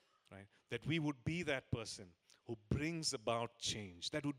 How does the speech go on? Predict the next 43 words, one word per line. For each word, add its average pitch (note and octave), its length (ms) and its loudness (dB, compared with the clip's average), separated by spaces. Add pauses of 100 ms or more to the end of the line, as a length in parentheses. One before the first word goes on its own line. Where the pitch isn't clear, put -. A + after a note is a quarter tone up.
(200)
that C#3 160 2
we F3+ 100 2
would E3+ 240 0
be F#3 160 4
that D#3+ 240 -4
person C3 320 0 (240)
who C#3 140 0 (100)
brings G#3+ 320 2
about D3 260 2
the C3+ 60 4
flavors A3 500 0
of C#3 200 2
God, A#2 240 2 (680)
like A2 160 -4
salt, G2+ 320 2 (760)
bring G#3+ 160 -4
about F3+ 260 2
that C3+ 240 0
God D3 240 2
flavor B2 440 2 (420)
in E3+ 140 0
the D3+ 100 2
workplace. - 800 -4 (880)
You C#3+ 60 6
know, D#3 60 6
you D#3 60 6
might E3 160 -4
be D#3 80 0
saying, D#3+ 220 2
"Okay, E3+ 140 2
I'm E3+ 160 4
a F#3+ 40 2
student, F3+ 520 2
you D3 80 2
know, C#3+ 100 2
how D3 160 2
can E3+ 180 0
I C#3+ 100 4
be?" C3 300 -2 (960)
Right? G#2 160 -10 (680)
As G3+ 200 -4
a G#3 80 2
student, D#3 500 0